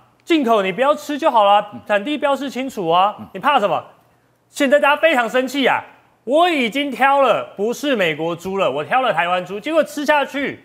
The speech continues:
告诉我其实是美国猪，而且它还洗产地，它还写成是加拿大，写成是法国，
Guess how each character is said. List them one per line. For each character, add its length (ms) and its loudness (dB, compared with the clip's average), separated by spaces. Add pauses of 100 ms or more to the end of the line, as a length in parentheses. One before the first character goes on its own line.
(120)
告 160 4
诉 180 -2
我 400 -2
其 340 -10
实 300 -8
是 220 -6
美 180 -6
国 160 -4
猪， 200 -6
而 180 0
且 240 -4 (240)
它 160 0
还 120 0
洗 160 -10
产 200 -2
地， 180 -10 (240)
它 140 2
还 100 2
写 140 -6
成 100 -4
是 100 -8
加 120 0
拿 160 0
大， 180 0 (180)
写 220 -2
成 100 0
是 80 -4
法 220 2
国， 220 -6